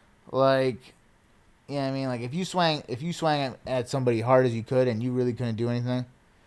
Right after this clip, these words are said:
you're probably not gonna be like, "Damn, it's gonna be, like, the easiest fight." Like, I just fucking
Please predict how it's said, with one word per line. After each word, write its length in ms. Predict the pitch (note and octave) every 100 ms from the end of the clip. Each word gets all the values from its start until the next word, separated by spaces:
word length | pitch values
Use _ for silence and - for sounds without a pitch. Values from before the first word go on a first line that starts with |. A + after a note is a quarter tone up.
| _ _ _ -
you're 80 |
probably 340 | G#2 A#2+ A2 A2
not 200 | G#2+ F#2+
gonna 120 | G2+
be 100 | F#2
like, 240 | D#2+ B1+ G#1
"Damn, 240 | F2+ D#2
it's 100 | -
gonna 140 | - C#2
be, 80 |
like, 140 | B1 A#1 - - - - _ _
the 80 | -
easiest 440 | D#2+ G2+ C2 C2
fight." 300 | - E2+ E2 - - - _ _ _ - - G2+ G#2+ - -
Like, 300 | F2 F2+ F#2+
I 100 | F2+
just 160 | F2+ F2
fucking 420 | - F#2 F2 D#2+